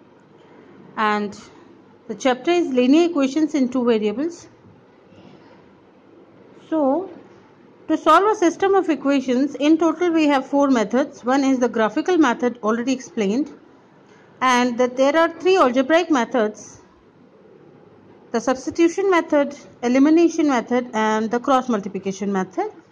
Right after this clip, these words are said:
So today we are doing the cross multiplication method. Let us first take the standard form of linear equations in two variables. So in standard form, linear equations will be written like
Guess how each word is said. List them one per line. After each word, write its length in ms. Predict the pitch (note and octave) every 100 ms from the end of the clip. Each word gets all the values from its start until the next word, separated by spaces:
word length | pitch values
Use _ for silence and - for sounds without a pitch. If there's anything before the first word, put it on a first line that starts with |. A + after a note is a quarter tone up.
| _ _ _ - -
So 60 | D4+
today 240 | C#4+ D#4+ E4+
we 160 | F4
are 80 | D4
doing 300 | C4 B3+ A#3
the 100 | E4
cross 320 | - C4 A#3+
multiplication 880 | B3 G#3+ G#3 G3+ G3+ G3 D#4+ G#4 E4+ - _ _ _
method. 440 | G#3 F#3 F#3 D3+ - - _ - - - - - -
Let 140 | D4
us 160 | A4 A4
first 260 | E4 E4 -
take 240 | C4+ G#3+
the 100 | D4+
standard 560 | E4+ - B3 C4 D#4+ D#4+
form 280 | D#4+ B3+
of 400 | A3 C4 C4+ - - _ _ _ - -
linear 360 | B3 C4 D#4+ D#4+
equations 600 | C4+ A#3+ A#3 A#3 A3+ D#4
in 240 | F#4 F4+
two 340 | C#4 B3+ D#4+ G4+ - - _ _ _ _ _ -
variables. 800 | A#3+ A3+ G#3+ D#3+ D#3+ D3+ - - - - _ _ _ _ - _ - - -
So 340 | - - D4
in 180 | D4+ D#4
standard 460 | D#4 D4 C#4 F4+ E4
form, 320 | E4 B3+ D4
linear 320 | C4 B3+ C#4+
equations 640 | C#4+ C#4 C4 C4 C#4+ C#4+ -
will 140 | A#3+
be 120 | A#3
written 360 | A#3 G#3+ C4 C4+
like 280 | G#3 G#3